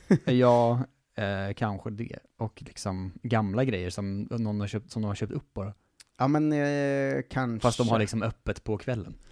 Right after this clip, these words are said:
Speaker 1: Här tror jag att vi, här är vi något på spåren. Forskningen skärper er när det kommer till, eh, till tandvård.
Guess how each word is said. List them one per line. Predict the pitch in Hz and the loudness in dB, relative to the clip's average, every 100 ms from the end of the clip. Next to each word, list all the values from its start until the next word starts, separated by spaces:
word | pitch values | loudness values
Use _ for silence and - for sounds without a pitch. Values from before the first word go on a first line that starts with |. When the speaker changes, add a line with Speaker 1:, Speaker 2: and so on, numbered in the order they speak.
| - - | -20 0
Speaker 1:
Här | 151 | 4
tror | 151 170 147 | 4 4 4
jag | 131 | 4
att | 123 | 2
vi, | 131 127 131 135 | 0 0 0 0
här | 156 | 4
är | 156 | 4
vi | |
något | 143 123 | 2 0
på | 123 | -6
spåren. | - 110 117 113 | -4 -4 -4 -6
Forskningen | - 131 - - 131 131 127 127 - | -4 -4 -4 -4 0 2 2 0 -4
skärper | - - 127 110 - - | -10 0 2 0 -6 0
er | 156 | 2
när | 143 | 2
det | 127 | 0
kommer | 117 113 | -2 -4
till, | 120 113 107 | -4 -4 -4
eh, | 110 110 _ _ _ _ _ - | -6 -6 _ _ _ _ _ -8
till | - | -2
tandvård. | 123 117 135 120 | 0 0 -4 -6